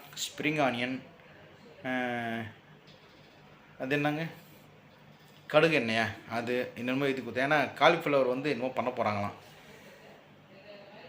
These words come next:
ஆ, பேர் ஞாபகம் இருக்குங்க, காலிஃப்ளவர்.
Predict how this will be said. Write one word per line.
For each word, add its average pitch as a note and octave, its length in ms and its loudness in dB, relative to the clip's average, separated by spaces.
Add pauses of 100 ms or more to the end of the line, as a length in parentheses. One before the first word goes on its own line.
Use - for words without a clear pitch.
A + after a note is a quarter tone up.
(600)
ஆ, C3 300 -4 (1500)
பேர் F#3+ 200 10
ஞாபகம் C3 280 2
இருக்குங்க, G#2+ 380 -6 (640)
காலிஃப்ளவர். C3+ 460 -2